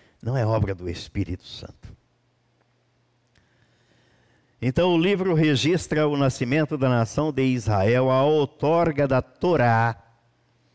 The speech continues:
lei e a origem da adoração.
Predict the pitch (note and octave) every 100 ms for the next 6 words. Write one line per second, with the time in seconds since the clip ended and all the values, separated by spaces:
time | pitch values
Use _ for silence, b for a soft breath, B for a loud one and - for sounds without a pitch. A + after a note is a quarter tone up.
0 | b b b b b _ _ _ _ A#2+
1 | C#3 D3+ D#3+ D#3 D#3 D#3 E3 F#3 - -
2 | _ _ _ C3 B2+ C3+ C3 A#2+ C3+ C#3+
3 | C#3 C3+ B2 B2 C3 C3+ C3+ C3 A#2 B2
4 | B2 A#2+ G#2+ - - - G2 G#2 G2